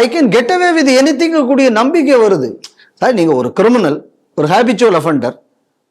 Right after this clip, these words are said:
அவன் தொடர்ந்து அவன் த-, தப்பு பண்ணிக்கிட்டே இருக்கான், நீங்க நடவடிக்கையே எடுக்காம இருந்தாச்சுன்னா அவன் திருப்பி திருப்பி பண்ணிக்கிட்டு தான் இருப்பான். அதனால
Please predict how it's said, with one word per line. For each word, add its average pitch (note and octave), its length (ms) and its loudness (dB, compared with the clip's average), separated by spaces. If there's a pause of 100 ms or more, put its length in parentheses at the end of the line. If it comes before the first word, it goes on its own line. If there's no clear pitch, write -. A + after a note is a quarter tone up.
(460)
அவன் F#3+ 200 -2
தொடர்ந்து C#4 300 0
அவன் A#3+ 180 0
த-, A#3 180 2
தப்பு A3+ 240 0
பண்ணிக்கிட்டே A3+ 360 0
இருக்கான், A3+ 220 0
நீங்க G#3+ 160 -2
நடவடிக்கையே B3 440 0
எடுக்காம C4 320 2
இருந்தாச்சுன்னா B3 360 -2
அவன் F#4 140 -4
திருப்பி F#4+ 220 2
திருப்பி G#4 200 0
பண்ணிக்கிட்டு F#4 340 0
தான் G#4 120 0
இருப்பான். F3+ 360 -2 (1500)
அதனால A#3+ 300 0